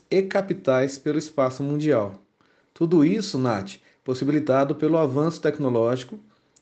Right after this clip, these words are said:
dos meios de transportes e dos meios de comunicação. Toda essa conexão do espaço geográfico mundial gerou o que alguns teóricos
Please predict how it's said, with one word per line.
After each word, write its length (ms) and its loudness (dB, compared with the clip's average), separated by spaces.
dos 220 -4
meios 260 4
de 120 -4
transportes 1120 -2
e 60 -10
dos 160 -6
meios 200 4
de 60 -8
comunicação. 720 -2
Toda 200 2
essa 220 2
conexão 480 -2
do 60 -4
espaço 420 -2
geográfico 440 -2
mundial 600 -2
gerou 720 2
o 60 -12
que 140 -4
alguns 320 0
teóricos 840 2